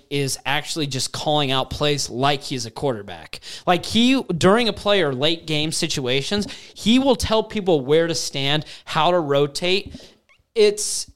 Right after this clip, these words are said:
it's unbelievable. And other players have done it. He's not the first to ever do it. But you can see he's just maturing and his confidence is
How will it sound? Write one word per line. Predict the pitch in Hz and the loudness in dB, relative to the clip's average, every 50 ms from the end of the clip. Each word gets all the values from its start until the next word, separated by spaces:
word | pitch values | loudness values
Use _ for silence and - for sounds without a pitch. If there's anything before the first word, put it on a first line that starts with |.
| _ | _
it's | - 196 175 - | -8 -8 -4 -2
unbelievable. | 214 214 220 190 180 185 180 170 156 147 147 | -2 -2 0 2 4 4 4 4 2 0 -4
And | 156 160 | -6 -4
other | - 214 240 247 233 | 0 0 2 2 0
players | 240 - 208 185 160 - | -2 -2 -2 -2 0 0
have | 151 135 123 110 _ | -2 -4 -4 -8 _
done | - 123 131 139 | -6 -4 -2 -2
it. | 147 151 156 - - - - - | -2 -4 -4 -6 -8 -10 -10 -10
He's | 135 147 147 | -12 -10 -6
not | 165 175 170 | -6 -6 -6
the | 139 120 | -8 -14
first | - - - - 113 - - | -16 -12 -12 -10 -10 -10 -12
to | - 123 | -12 -12
ever | 120 120 113 120 117 | -12 -12 -12 -14 -18
do | 110 110 117 113 123 143 | -16 -12 -10 -6 -6 -4
it. | 165 190 185 - _ _ _ _ _ _ _ _ _ _ _ _ _ _ _ _ _ _ | -4 -6 -6 -8 _ _ _ _ _ _ _ _ _ _ _ _ _ _ _ _ _ _
But | - 202 190 180 160 - | 2 2 4 2 0 -2
you | 180 180 170 | -8 -10 -8
can | - 175 156 | -8 -8 -8
see | - - - 190 170 | -8 -4 -2 -2 -2
he's | - - 175 165 135 - | -2 -6 -8 -6 -6 -4
just | - 170 151 - - | -6 -6 -6 -8 -8
maturing | 139 127 - - - - 151 143 135 127 123 120 117 | -10 -10 -8 -6 -6 -4 -4 -4 -2 -4 -4 -4 -6
and | |
his | 123 120 - | -10 -10 -12
confidence | - - - 139 127 120 - 120 117 110 110 - - | -12 -10 -10 -10 -10 -10 -12 -16 -16 -16 -16 -18 -18
is | 117 101 107 - - - | -18 -16 -14 -14 -14 -14